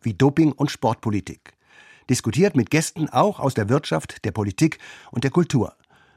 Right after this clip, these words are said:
Zusammengestellt hat die Sendung Piet Kreuzer. Sündenfall für Menschenrechte. Dieser Titel, mit dem Maximilian Rieger direkt zu Jahresbeginn sein Gespräch mit dem F-D-P-Menschenrechtspolitiker Peter Haidt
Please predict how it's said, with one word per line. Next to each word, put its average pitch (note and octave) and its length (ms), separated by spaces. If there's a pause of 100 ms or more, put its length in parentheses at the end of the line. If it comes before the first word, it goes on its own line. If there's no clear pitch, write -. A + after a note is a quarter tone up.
(120)
Zusammengestellt D#3 720
hat C3 140
die A2 60
Sendung B2+ 500 (240)
Piet A#2+ 240
Kreuzer. F#2+ 500 (1700)
Sündenfall C#3 720
für D#3+ 140
Menschenrechte. G#2+ 720 (240)
Dieser C#3 220
Titel, E3 260
mit C3 140
dem A#2 100
Maximilian A2 600
Rieger B2+ 320
direkt G#2 320
zu A#2+ 100
Jahresbeginn A2+ 600
sein G#2+ 160
Gespräch B2 480
mit G#2 140
dem G2+ 100
F-D-P-Menschenrechtspolitiker A#2 1300
Peter G#2+ 360
Haidt C3+ 300